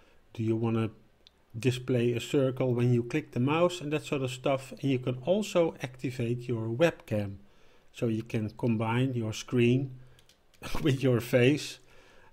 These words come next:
uh, by clicking that. And as, as soon as you do that, uh, you see the pop-up window with your, uh, face on it. And when you go to record again and you press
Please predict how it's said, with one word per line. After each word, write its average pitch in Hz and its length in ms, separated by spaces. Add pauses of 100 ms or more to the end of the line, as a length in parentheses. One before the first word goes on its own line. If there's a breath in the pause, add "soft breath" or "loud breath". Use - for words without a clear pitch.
uh, 135 80
by 131 200
clicking 147 340
that. 107 200
And 120 160
as, 127 160
as 131 180
soon 196 200
as - 100
you 143 80
do 135 180
that, 170 320 (400)
uh, 139 120
you 139 220
see 180 220
the 139 100
pop-up 143 640
window 127 400
with 123 360 (300)
your, 117 420 (720)
uh, 110 280
face 185 340
on 202 120
it. 147 220 (800)
And 143 120
when 139 100
you 127 80
go 131 220
to 127 180
record 131 460
again 117 400
and 135 180
you 127 100
press 127 440